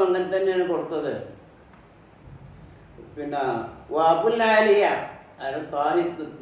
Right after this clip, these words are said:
താബിയാണ്, വ മുജാഹിദ്, വ അത്താ, വ ഇക്രിമ, വ സഈദ് ഇബ്നുൽ ജുബൈർ, വ ശഅബി, വൽ ഹസൻ, വ ളഹാഖ്.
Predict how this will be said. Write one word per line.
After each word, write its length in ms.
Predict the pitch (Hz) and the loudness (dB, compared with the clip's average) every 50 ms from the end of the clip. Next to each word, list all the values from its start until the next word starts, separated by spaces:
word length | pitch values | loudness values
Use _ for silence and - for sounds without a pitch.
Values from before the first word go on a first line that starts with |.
| 123 - - 139 | -16 -10 -6 -4
താബിയാണ്, 580 | 139 143 151 147 170 180 180 175 170 170 175 175 | -2 -2 -2 0 0 0 2 2 2 2 2 2
വ 80 | 170 170 165 160 | 2 0 0 -2
മുജാഹിദ്, 680 | 151 147 147 151 165 180 180 180 185 190 185 190 196 196 - - - - - - - - - - - - - - - - - - - - - - - - - 147 | -4 -4 -2 0 2 2 4 4 4 2 2 2 0 0 -2 -4 -8 -12 -16 -20 -20 -20 -20 -20 -20 -20 -20 -20 -20 -16 -14 -12 -10 -8 -8 -8 -8 -8 -4 -2
വ 40 | 160 165 160 160 | 0 2 2 2
അത്താ, 260 | 160 160 160 180 196 202 196 196 - 202 190 190 | 2 0 2 2 2 4 2 2 2 2 2 4
വ 100 | 185 180 180 175 | 4 4 4 2
ഇക്രിമ, 480 | 170 175 - - 202 202 202 196 196 196 196 196 190 190 | 0 -2 -2 0 0 2 2 2 2 2 2 2 4 4
വ 80 | 180 175 - | 2 0 0
സഈദ് 400 | 160 160 160 175 196 190 196 190 | 0 0 0 0 0 0 0 0
ഇബ്നുൽ 260 | 180 185 185 180 175 165 151 | 0 2 2 2 2 2 0
ജുബൈർ, 300 | 160 160 165 170 180 175 175 170 | -4 -4 -2 0 0 2 2 2
വ 40 | 160 160 156 - | 0 0 -2 -4
ശഅബി, 500 | 151 147 147 156 160 160 165 170 190 196 196 190 175 | -4 -4 -4 -4 -4 -4 -2 -2 0 0 0 0 -2
വൽ 180 | 165 170 170 156 139 | 0 0 0 -2 -2
ഹസൻ, 400 | 139 139 143 143 - - 185 196 202 202 196 185 - - - - - - | -4 -4 -4 -4 -6 -8 -6 -4 -4 -4 -4 -6 -6 -8 -12 -18 -14 -10
വ 120 | 147 156 156 147 151 151 | -8 -6 -6 -4 -4 -6
ളഹാഖ്. 680 | 151 147 151 - - 165 175 190 180 - - - - | -6 -8 -8 -8 -4 0 0 0 0 0 -4 -8 -10